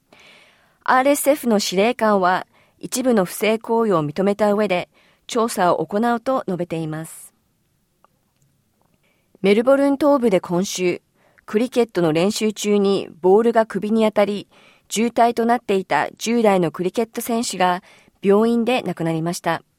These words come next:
亡くなったのは、クリケットを心から愛していた十七歳のベン・オースティンさん。クリケットオーストラリアは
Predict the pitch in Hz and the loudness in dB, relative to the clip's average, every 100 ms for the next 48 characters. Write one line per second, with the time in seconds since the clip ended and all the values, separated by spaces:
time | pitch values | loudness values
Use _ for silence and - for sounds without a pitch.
0 | _ _ _ _ _ _ _ _ _ _ | _ _ _ _ _ _ _ _ _ _
1 | 208 247 269 277 285 269 220 208 - - | 0 2 0 0 2 2 2 2 -2 -6
2 | 220 254 - 254 - 196 170 156 226 254 | -6 -4 -2 -4 0 0 0 -6 -4 -2
3 | 247 208 190 156 196 - 196 185 165 160 | 0 2 2 0 -2 -4 -8 -4 -4 -4
4 | - _ _ _ _ 185 233 254 269 262 | -8 _ _ _ _ -2 0 2 0 0
5 | 226 220 190 185 101 - 185 196 - 214 | 0 0 0 0 -2 0 0 0 -4 -4
6 | 220 190 185 - 160 - _ _ _ _ | -4 -6 -6 -4 -6 -8 _ _ _ _
7 | _ _ 202 226 254 240 247 247 - 247 | _ _ -2 0 0 2 2 2 2 2
8 | 254 247 220 196 190 190 | 2 2 2 4 2 0